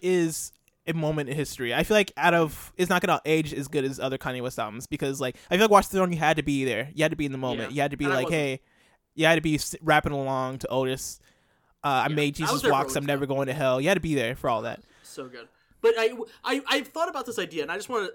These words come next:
Speaker 2: show, throw this out there just so you can get some tingles on your body a little bit.
Speaker 1: Mm.
Speaker 2: Um, imagine ten years from now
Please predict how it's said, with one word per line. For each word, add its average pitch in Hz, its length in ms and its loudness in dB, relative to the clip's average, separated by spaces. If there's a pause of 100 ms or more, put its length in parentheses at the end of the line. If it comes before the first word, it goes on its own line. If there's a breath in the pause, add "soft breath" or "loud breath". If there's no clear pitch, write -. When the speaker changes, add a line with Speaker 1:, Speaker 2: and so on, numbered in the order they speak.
(240)
Speaker 2:
show, 214 220 -2 (200)
throw 226 140 2
this 170 160 -8
out 165 160 -8
there 131 140 -8
just 143 160 -14
so 175 60 -8
you 160 80 -8
can 151 100 -14
get 139 160 -10
some 147 100 -18
tingles 143 380 -16
on 127 100 -20
your 127 80 -20
body 135 320 -12
a - 60 -20
little 98 200 -20
bit. - 140 -20
Speaker 1:
Mm. 147 340 -4 (120)
Speaker 2:
Um, 143 420 -2 (380)
imagine 254 320 -2
ten 220 280 -4
years 208 180 -6
from 131 160 -10
now - 200 -18